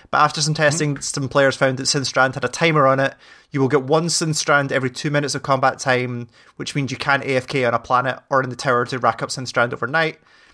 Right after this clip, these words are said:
Speaker 1: Uh, and specifically, they, they referenced this tweet from the excellently named J P Deathblade, who owns Today in Destiny. I think he's the runner of that.
Speaker 2: Sure, yeah, yeah, yeah.
Speaker 1: And he's also a Destiny mi-, uh, data miner, where the, the, t-, the tweet basically says,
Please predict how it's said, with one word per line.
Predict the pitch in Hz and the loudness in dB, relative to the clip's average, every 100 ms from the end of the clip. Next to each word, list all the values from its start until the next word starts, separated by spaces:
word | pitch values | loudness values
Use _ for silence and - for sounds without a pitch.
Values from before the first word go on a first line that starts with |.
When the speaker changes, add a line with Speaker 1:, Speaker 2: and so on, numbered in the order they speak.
| _ _ _ - | _ _ _ 0
Speaker 1:
Uh, | 135 135 135 | 2 4 2
and | 127 | -2
specifically, | - 143 147 143 | -2 0 2 2
they, | 135 131 | 2 0
they | 123 | 0
referenced | 123 123 131 123 | -2 -2 -2 -6
this | 127 120 | -4 -6
tweet | - 139 - | -4 -6 -2
from | 131 123 123 117 - _ _ _ - - _ | 2 2 0 -6 -12 _ _ _ -20 -20 _
the | - 131 127 - - | -2 0 0 -2 -2
excellently | 139 - 131 127 | 0 0 -2 0
named | 131 110 | -2 -2
J | 104 143 | 0 0
P | 131 151 131 | 0 -2 2
Deathblade, | 135 135 - 147 147 135 - 139 | 2 2 2 2 2 0 -6 -4
who | 139 | -2
owns | 120 139 127 | 0 0 0
Today | - 131 131 | -2 0 2
in | 135 | 4
Destiny. | 139 139 170 170 160 _ _ | 4 2 0 -2 -4 _ _
I | 147 | -6
think | 143 | -4
he's | 139 | -2
the | |
runner | 135 131 139 135 | 0 0 0 -2
of | 131 - | -2 0
that. | 135 | 2
Speaker 2:
Sure, | 196 160 | 4 2
yeah, | 135 | 2
yeah, | 143 135 | 2 4
yeah. | 123 117 | 2 2
Speaker 1:
And | |
he's | 151 139 | 2 2
also | 143 147 | 2 2
a | |
Destiny | 135 - 151 | 0 0 -2
mi-, | 143 143 | -2 0
uh, | 139 127 | -2 0
data | 131 131 | 0 0
miner, | 151 156 165 - - - _ _ | 0 0 -2 -4 -20 -20 _ _
where | 131 123 | -4 -2
the, | 127 135 | -2 -2
the, | 147 | -2
t-, | 123 170 | -4 -6
the | - | -8
tweet | - 175 156 | -4 -2 0
basically | 139 - | 0 0
says, | 131 139 | 2 2